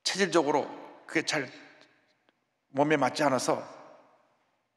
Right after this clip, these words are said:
부작용도 생기고 세상을 떠나고도 할 수 있는 것입니다. 그러나 더 많은 사람들이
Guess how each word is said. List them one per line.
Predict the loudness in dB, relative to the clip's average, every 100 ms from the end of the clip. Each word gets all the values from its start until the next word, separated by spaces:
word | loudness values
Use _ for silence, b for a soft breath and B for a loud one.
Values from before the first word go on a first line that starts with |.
| _ _ _ _ _ _ _ _ _ _ _ _
부작용도 | 0 2 2 2 0
생기고 | 0 -4 -6 -6 -12 -20 -20 -20 _ _ _ _ _ _ _ _ _ _ _ _ _ _
세상을 | 0 2 2 4
떠나고도 | 2 2 -2 -4
할 | -8 -16 -10 -8
수 | -2
있는 | -2 -2
것입니다. | -4 -6 -8 -16 -20 _ _ _ _ _ _ _ _
그러나 | -6 0 0 0 -10 -16 -18 -20 -20 -20 _ _ _ _ _ _ _ _ _ _ _ _ _ _ _ _ _ _ _ _ _ _ _ _ _ _
더 | 2 6
많은 | 6 6 6
사람들이 | 4 4 4 2 2